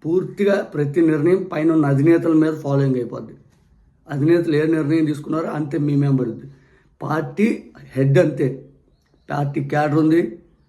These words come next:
బలోపేతం, బలోపేతం అంటారు నాకు తెలిసి మా నాయకులు. నాకు అసలు ఆ మాట వినబుద్ధి కావట్లేదు. ఉన్న క్యాడర్‌ను బలోపేతం చేయడమే స్వామి అనిపించింది. బలోపేతం కాదు, మనం ఉన్-,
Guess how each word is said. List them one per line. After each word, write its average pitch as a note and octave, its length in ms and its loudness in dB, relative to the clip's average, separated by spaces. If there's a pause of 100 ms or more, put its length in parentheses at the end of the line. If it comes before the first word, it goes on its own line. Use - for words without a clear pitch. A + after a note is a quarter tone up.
(320)
బలోపేతం, E3 580 2
బలోపేతం D#3 480 2
అంటారు C#3 280 0
నాకు C3 180 0
తెలిసి C3+ 320 0
మా B2+ 180 -2
నాయకులు. C3 420 -2
నాకు C3+ 200 -4
అసలు C#3+ 160 -2
ఆ C#3 100 2
మాట C#3+ 240 2
వినబుద్ధి D3 360 -4
కావట్లేదు. - 360 -8 (720)
ఉన్న C#3 220 2
క్యాడర్‌ను G3 380 2
బలోపేతం F3+ 540 2
చేయడమే E3 300 0
స్వామి D#3 300 -4
అనిపించింది. D3 560 -4 (920)
బలోపేతం D3+ 720 0
కాదు, B2 280 -2 (1120)
మనం D3+ 300 6 (300)
ఉన్-, E3 300 2